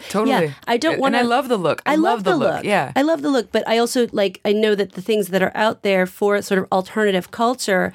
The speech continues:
Speaker 1: Yeah.
Speaker 2: f-, that are vegan, they're just, I don't know what it is. It's, it's kind of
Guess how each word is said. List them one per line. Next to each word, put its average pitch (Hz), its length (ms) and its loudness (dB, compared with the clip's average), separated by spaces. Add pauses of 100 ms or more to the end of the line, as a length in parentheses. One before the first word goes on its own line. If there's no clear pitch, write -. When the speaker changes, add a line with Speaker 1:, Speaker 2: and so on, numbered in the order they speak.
Speaker 1:
Yeah. 185 360 0
Speaker 2:
f-, - 60 -6
that 190 120 2
are 190 80 2
vegan, 190 480 -2
they're 226 140 0
just, 269 320 -4 (760)
I 302 80 0
don't 359 120 0
know 349 120 0
what 285 180 0
it 247 100 -4
is. 220 360 0
It's, 214 200 0 (220)
it's 226 160 -2
kind 262 340 0
of 277 200 -2